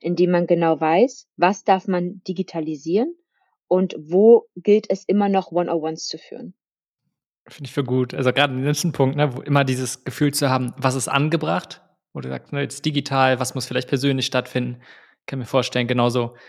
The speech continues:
Speaker 2: ja, was kann man standardisieren und welche Sachen sollte man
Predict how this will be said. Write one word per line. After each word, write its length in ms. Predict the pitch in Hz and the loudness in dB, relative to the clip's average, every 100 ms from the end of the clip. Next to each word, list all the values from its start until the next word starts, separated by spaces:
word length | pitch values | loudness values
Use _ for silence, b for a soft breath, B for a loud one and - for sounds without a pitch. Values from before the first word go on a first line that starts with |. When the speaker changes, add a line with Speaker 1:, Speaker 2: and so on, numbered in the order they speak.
| B - | B -4
Speaker 2:
ja, 120 | 127 | -2
was 140 | 123 | -2
kann 140 | - 131 | -2 -2
man 120 | 131 | -2
standardisieren 1040 | - 131 131 123 123 117 139 180 214 b b b b _ _ _ _ - | 0 0 0 -2 -2 0 2 2 0 b b b b _ _ _ _ -4
und 80 | 160 | 2
welche 160 | 170 | 2
Sachen 240 | 156 170 160 | 4 2 4
sollte 220 | 170 165 | 2 2
man 240 | 160 165 | -2 -2